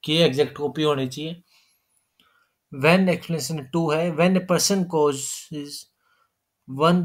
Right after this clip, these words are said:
thing to resemble another thing and the resemblance is such that a person might be deceived thereby, it shall be presumed, ये ऐसा माना जाएगा,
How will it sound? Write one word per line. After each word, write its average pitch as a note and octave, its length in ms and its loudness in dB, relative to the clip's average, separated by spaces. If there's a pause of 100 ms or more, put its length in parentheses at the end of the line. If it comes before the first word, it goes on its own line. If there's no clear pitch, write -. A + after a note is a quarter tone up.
(120)
thing C3+ 180 -4 (400)
to C#3+ 100 -2
resemble D3 600 0
another B2+ 260 -2 (100)
thing B2+ 160 -4 (720)
and D#3 260 0
the D3+ 140 0
resemblance C#3+ 640 -4 (160)
is E3+ 140 2 (100)
such F3+ 320 0 (160)
that F#3 240 2
a C#3 160 -2
person D3+ 340 -6
might D3+ 200 -4
be D3+ 160 -4
deceived C#3+ 360 -6
thereby, A#2+ 320 -4 (1700)
it G#3+ 360 2
shall F3 400 4
be F3 60 2 (140)
presumed, C3+ 580 -4 (340)
ये D3 120 -8
ऐसा C#3 160 -4
माना C3+ 280 -4
जाएगा, B2+ 380 -4